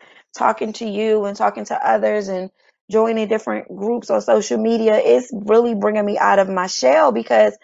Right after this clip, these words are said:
this is a new world for me. And I'm used to being the one that sits back and claps for everyone and, you know, promotes everyone and pushes everyone. And it's like,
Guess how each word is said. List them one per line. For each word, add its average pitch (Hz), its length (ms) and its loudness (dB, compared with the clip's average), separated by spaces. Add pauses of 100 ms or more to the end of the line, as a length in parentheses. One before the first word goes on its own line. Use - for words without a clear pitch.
(380)
this 302 220 -2
is 392 140 0
a 339 40 0
new 254 160 4
world 240 420 4
for 254 160 0
me. 190 560 0 (300)
And 226 160 -2
I'm 269 120 -2
used 330 280 -4
to 254 60 -4
being 262 280 -4
the 247 60 -2
one 233 180 -4
that 220 140 -4
sits - 360 -2
back 226 440 4
and 208 160 -2
claps 226 360 -2
for - 100 -2
everyone 220 720 -2
and, 185 200 0 (360)
you 220 100 -2
know, 208 160 2
promotes 208 480 2
everyone 233 600 -2
and 196 160 -4
pushes 254 360 -4
everyone. 226 600 0
And 208 120 -4
it's 226 200 -4
like, 202 400 2